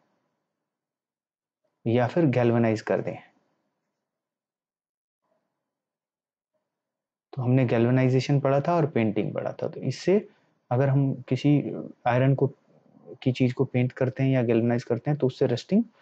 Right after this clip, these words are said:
रुक जाती है, रस्टिंग नहीं होती है। डी है,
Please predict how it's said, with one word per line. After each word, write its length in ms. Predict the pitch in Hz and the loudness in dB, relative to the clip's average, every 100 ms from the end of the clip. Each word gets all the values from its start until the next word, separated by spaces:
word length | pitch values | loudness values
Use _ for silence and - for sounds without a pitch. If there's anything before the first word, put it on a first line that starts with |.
| _ _ 113 | _ _ 0
रुक 160 | 113 | 0
जाती 340 | - 82 - 104 | 0 -6 -6 -4
है, 100 | 120 | -2
रस्टिंग 340 | 113 - 143 | 0 2 2
नहीं 220 | 117 123 | 2 -2
होती 340 | 117 - - _ | -6 -10 -20 _
है। 80 | _ _ _ _ _ _ _ _ _ _ _ _ _ _ _ _ _ - | _ _ _ _ _ _ _ _ _ _ _ _ _ _ _ _ _ -6
डी 320 | 107 101 143 | -2 2 4
है, 420 | 127 147 233 - | 4 0 -2 -10